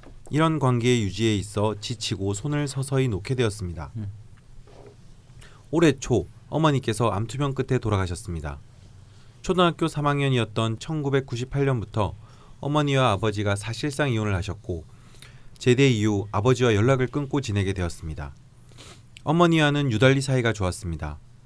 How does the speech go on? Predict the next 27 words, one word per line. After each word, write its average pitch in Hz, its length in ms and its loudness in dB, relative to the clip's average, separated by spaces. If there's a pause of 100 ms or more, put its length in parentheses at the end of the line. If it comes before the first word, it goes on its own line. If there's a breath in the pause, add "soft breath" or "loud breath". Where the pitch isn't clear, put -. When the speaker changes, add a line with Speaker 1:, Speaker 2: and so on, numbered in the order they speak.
(300 soft breath)
Speaker 1:
언제나 139 380 2
친구 170 300 0
없는 147 260 0
제 117 140 2
인생에서 104 720 0
제 110 180 0
이야기를 101 500 0
들어줄 113 360 -2
사람은 107 400 -4
저희 117 240 -2
어머니밖에 139 600 -4
없으셨지요. 104 640 -6 (1200 loud breath)
어머니의 147 420 2
죽음, 82 420 -6 (400 soft breath)
사실상 143 640 0
아버지의 120 380 4
부재는 98 480 -2
저로 117 280 2
하여금 107 460 0 (320 loud breath)
혼자만의 160 500 2
힘으로 120 360 0
세상을 131 420 0
살아나가야 123 500 -2
한다는 101 480 -4
압박감을 139 640 -2
가져오게 110 400 -2
했습니다. 87 500 -10